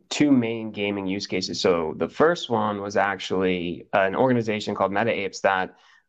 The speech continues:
was in the Web two space, and they were looking for a way to enter the Web three space, but they just didn't know what they didn't know.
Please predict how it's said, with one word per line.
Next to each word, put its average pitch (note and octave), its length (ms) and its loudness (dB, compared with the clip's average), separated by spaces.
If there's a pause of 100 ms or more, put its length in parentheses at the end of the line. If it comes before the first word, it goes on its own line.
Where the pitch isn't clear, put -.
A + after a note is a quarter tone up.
(340)
was G#2 420 2
in C3 180 6
the A#2+ 80 6
Web G2+ 280 -4
two D3 200 2
space, G#2 460 0
and A2+ 100 0
they B2 80 4
were A#2 100 0
looking A2+ 440 0
for A2 260 0
a G2+ 60 0
way G2+ 260 0
to - 280 -4
enter G2+ 340 2
the G2 80 0
Web F#2+ 220 2
three A2 120 2
space, G2 300 -2
but - 280 0 (240)
they A#2 120 4
just A2 240 -6
didn't G#2+ 200 -2
know G2 140 0
what G2 120 -4
they F#2+ 100 -2
didn't F2+ 200 -4
know. G#2 340 0